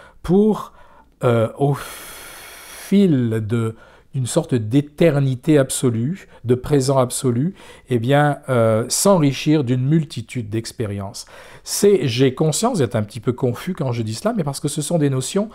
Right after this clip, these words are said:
pour lesquelles il n'y a pas encore vraiment de concept qui soit très clair, je crois, sur Terre. Mais je suis persuadé que, même si ça paraît encore aujourd'hui un peu, un peu brumeux,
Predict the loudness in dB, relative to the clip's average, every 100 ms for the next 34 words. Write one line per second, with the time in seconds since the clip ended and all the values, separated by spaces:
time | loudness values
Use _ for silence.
0 | -16 -14 0 2 2 2 2 0 2 0
1 | 0 0 0 2 2 2 2 2 -2 -6
2 | -4 -4 -4 -8 -10 -6 -6 -6 -8 -6
3 | -6 -6 -10 -10 -12 -12 -14 -14 -14 -20
4 | -20 -20 -12 0 2 2 0 0 0 0
5 | 0 2 2 4 4 4 4 4 4 -4
6 | -20 _ -2 0 0 0 0 2 4 4
7 | 4 4 2 2 2 0 -2 0 2 2
8 | 2 2 4 4 2 -4 -6 -4 -2 0
9 | 0 2 2 2 2 2 0